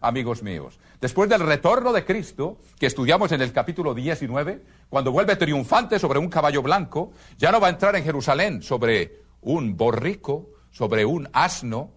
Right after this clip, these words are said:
humildemente, como el Cordero de Dios, sino que viene como el león de Judá,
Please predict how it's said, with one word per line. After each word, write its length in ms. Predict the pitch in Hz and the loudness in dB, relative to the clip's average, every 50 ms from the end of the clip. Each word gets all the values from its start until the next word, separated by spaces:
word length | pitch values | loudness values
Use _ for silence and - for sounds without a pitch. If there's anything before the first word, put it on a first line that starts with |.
| _ _ _ _ _ _ _ _ _ | _ _ _ _ _ _ _ _ _
humildemente, 1040 | - 131 131 131 165 208 208 160 135 147 135 139 190 208 175 - - 180 202 208 196 - - - _ _ _ | -4 -4 0 0 0 0 0 0 0 0 2 2 0 0 0 -2 -2 -2 -2 -4 -6 -12 -20 -20 _ _ _
como 300 | - 120 117 117 113 113 - | -4 -2 0 0 0 2 2
el 240 | 131 127 117 - | 0 0 0 -2
Cordero 720 | - - 113 110 107 98 92 92 170 214 233 214 196 151 110 | -2 0 0 0 0 -2 0 2 4 4 4 4 2 2 2
de 120 | 110 120 | 0 0
Dios, 600 | 117 127 143 185 233 247 220 - - - - - _ _ _ _ _ | 2 2 2 4 2 2 -2 -4 -10 -14 -18 -20 _ _ _ _ _
sino 320 | - - 113 110 135 139 143 | -12 -6 -2 -2 -2 -2 0
que 180 | - 127 117 | 0 -2 0
viene 400 | 104 107 139 185 202 165 117 98 - | 0 2 2 2 2 0 -2 -4 -4
como 240 | - 113 104 107 107 | -6 -4 0 0 2
el 80 | 110 | 2
león 340 | 101 101 110 147 170 160 156 | 2 2 2 2 0 -2 -4
de 80 | 165 156 | -4 -4
Judá, 460 | - 156 147 135 127 98 73 - | -2 -2 0 0 0 0 -2 -6